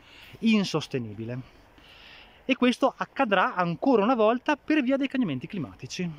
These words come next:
E in questo video vorrei raccontarti quello che sta succedendo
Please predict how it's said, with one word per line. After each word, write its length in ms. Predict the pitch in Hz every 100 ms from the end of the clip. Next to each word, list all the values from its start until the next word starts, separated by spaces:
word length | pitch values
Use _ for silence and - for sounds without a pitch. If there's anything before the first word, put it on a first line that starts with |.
| -
E 120 | - 170
in 80 |
questo 300 | 160 170 -
video 260 | 233 208 233
vorrei 280 | 156 156 170
raccontarti 600 | 165 - 254 165 196 196 -
quello 240 | 277 214
che 80 | -
sta 80 | 147
succedendo 600 | 127 151 123 101 123